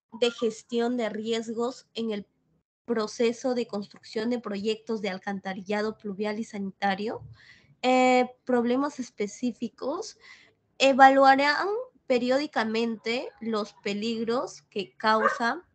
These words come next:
el proceso de construcción de proyectos de alcantarillado pluvial y sanitario. Determinarán los precios de la utilización de los recursos de estabilidad y salud ocupacional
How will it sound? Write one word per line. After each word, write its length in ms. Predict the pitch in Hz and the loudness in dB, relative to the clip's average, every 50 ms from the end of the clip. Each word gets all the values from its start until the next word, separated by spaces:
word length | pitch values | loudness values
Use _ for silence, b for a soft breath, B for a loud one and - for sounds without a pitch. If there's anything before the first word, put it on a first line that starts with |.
| B B B B B - | B B B B B -6
el 140 | 220 226 214 190 220 | -2 2 2 2 2
proceso 560 | 220 214 214 - - 277 - 233 - 269 247 | 2 0 0 6 8 8 8 8 4 -2 -2
de 160 | 247 233 226 | -2 -2 -4
construcción 800 | - 202 202 196 185 - 208 190 - - - 240 226 226 240 240 | -4 -2 0 0 0 0 -2 -6 -12 -10 -6 -4 -2 -2 -2 -2
de 80 | 240 233 | -4 -4
proyectos 640 | - - 208 277 - 202 214 214 - - 240 233 214 | -2 0 2 2 2 2 0 -4 -6 -8 -8 -6 -4
de 80 | 226 | -6
alcantarillado 960 | 208 202 - 214 196 190 180 190 190 185 196 190 208 208 208 214 220 220 - | -6 -6 -8 -8 -8 -8 -8 -8 -8 -8 -6 -4 -2 -2 -2 -2 -4 -6 -8
pluvial 420 | - 214 208 196 208 208 202 214 220 | -10 -10 -8 -4 -4 -2 -2 -4 -4
y 60 | 226 | -8
sanitario. 800 | - - 214 196 190 - _ 185 185 185 185 202 208 247 349 - _ _ B B B B B B B B _ | -8 -10 -8 -8 -10 -8 _ -8 -8 -6 -6 -8 -8 -8 -10 -14 _ _ B B B B B B B B _
Determinarán 960 | 240 214 240 240 247 - 254 254 254 262 262 254 254 247 247 269 285 320 359 | -2 0 0 2 2 2 2 2 2 2 2 2 2 2 4 4 2 2 2
los 180 | 359 349 - - | 0 -2 -2 -4
precios 760 | _ - 269 247 262 254 - - - 247 240 254 285 - - | _ -2 0 0 0 -2 -4 -6 -4 -4 -2 -4 -4 -6 -6
de 120 | 247 220 | -6 -4
la 160 | 214 208 208 | -2 -2 -2
utilización 1040 | 208 202 - - 214 214 220 214 - - 202 196 - - - 233 226 220 220 254 B B B B B B B - | -4 -4 -8 -10 -8 -6 -6 -6 -6 -8 -10 -10 -10 -6 -2 0 0 0 0 -2 B B B B B B B -2
de 100 | 233 226 | 0 2
los 180 | 226 226 214 | 2 2 0
recursos 640 | 208 214 208 - - 254 254 247 - 269 262 240 220 | 0 -4 -6 -2 0 0 0 0 0 -2 -2 0 0
de 120 | 220 202 | -2 -2
estabilidad 720 | 208 - - 233 208 202 214 196 208 208 214 214 226 233 - | -2 -2 -4 -4 -2 -2 -2 -2 -2 2 2 2 2 2 0
y 80 | 262 233 | -6 -8
salud 420 | - - 208 202 208 208 226 220 - _ _ - | -4 -4 -4 -2 -2 -2 -4 -6 -8 _ _ -6
ocupacional 880 | 240 240 - - 196 - 220 202 - - 202 202 208 214 214 226 247 254 | -6 -6 -6 -8 -10 -8 -8 -8 -6 -6 -4 -2 0 0 0 0 -2 -4